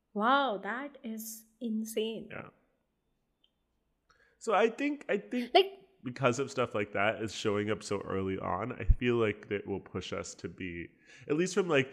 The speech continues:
Speaker 2: like, wiping out, kind of, like, creating a general internet culture, I feel like that is less likely to happen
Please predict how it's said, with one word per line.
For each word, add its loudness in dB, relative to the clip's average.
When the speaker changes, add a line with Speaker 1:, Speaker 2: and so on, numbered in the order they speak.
Speaker 2:
like, 4
wiping 2
out, 2
kind 4
of, 0
like, 2
creating 6
a 4
general 2
internet 0
culture, 4
I 6
feel 2
like 0
that 0
is -4
less -4
likely -8
to -4
happen -6